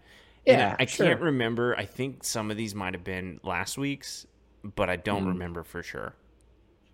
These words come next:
Speaker 1: So, Tom, if you're out there, I do apologize for the redundancy, if there is any. Um, but let's get to it. Happy five-year anniversary to Guardians of the Galaxy Volume two.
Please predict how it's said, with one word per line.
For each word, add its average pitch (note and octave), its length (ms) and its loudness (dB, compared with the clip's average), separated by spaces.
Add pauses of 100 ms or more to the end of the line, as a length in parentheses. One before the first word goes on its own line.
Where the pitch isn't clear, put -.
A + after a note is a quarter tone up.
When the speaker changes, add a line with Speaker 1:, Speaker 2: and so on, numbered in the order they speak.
(220)
Speaker 1:
So, - 200 -2
Tom, B2 320 2
if A2 100 -6
you're G#2 140 0
out G2+ 160 -2
there, F#2+ 160 -2
I F2 100 0
do G#2 260 -6
apologize G2 840 -2
for - 160 -12
the F2 100 -6
redundancy, A#2 880 -4
if F#2 120 -8
there F#2 160 -6
is G2 280 -4
any. A1+ 320 -14 (1040)
Um, F2+ 680 2
but G#2+ 100 4
let's B2+ 160 2
get - 160 2
to D#3 200 2
it. - 160 0
Happy C3 280 -2
five-year B2+ 420 0
anniversary A#2+ 540 -4
to - 160 -8
Guardians G2+ 400 -2
of F2 40 -10
the F2+ 60 -10
Galaxy F#2 380 -6
Volume F2 380 -8
two. E2 360 -6